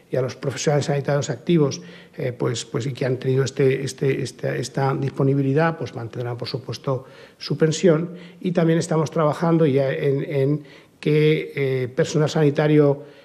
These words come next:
eh, extranjero en España, pues, pueda incorporarse a las labores y agilizar todos los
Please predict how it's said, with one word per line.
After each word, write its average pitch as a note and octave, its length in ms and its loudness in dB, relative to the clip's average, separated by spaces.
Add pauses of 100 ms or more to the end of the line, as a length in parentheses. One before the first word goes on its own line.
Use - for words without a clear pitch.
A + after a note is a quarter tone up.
(260)
eh, C#3 560 -2
extranjero E3 580 2
en D3 80 2
España, D3+ 480 2
pues, C#3 160 -4
pueda C#3+ 340 2
incorporarse C#3 640 -2
a C#3+ 40 -2
las C3 140 -4
labores C#3 500 4 (240)
y D3+ 80 0
agilizar D3 520 0
todos C#3 300 2
los C3 320 0